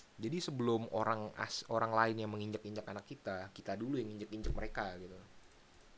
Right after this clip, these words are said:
Ya, kayaknya gue bakal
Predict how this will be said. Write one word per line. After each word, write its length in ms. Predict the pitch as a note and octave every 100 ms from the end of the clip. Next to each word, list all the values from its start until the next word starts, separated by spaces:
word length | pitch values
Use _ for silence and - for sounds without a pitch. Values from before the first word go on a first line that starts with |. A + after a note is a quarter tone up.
| - - - - - - - - - - - - - -
Ya, 240 | A#2 A2 A#2 - -
kayaknya 240 | A2 C#3+
gue 80 | C#3
bakal 180 | G#2